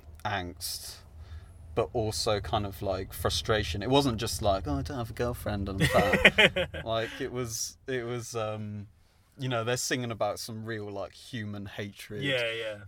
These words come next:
Speaker 1: misanthropy, like, topics,
Speaker 2: Yeah,
Speaker 1: like,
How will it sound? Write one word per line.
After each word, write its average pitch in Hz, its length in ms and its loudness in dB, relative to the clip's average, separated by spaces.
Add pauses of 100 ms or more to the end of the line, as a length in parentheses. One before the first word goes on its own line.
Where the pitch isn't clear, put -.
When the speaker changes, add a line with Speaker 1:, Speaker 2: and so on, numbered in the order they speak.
(100)
Speaker 1:
misanthropy, 107 1400 -6
like, 95 500 -10 (560)
topics, - 720 -8
Speaker 2:
Yeah, 131 140 -2
Speaker 1:
like, 117 80 0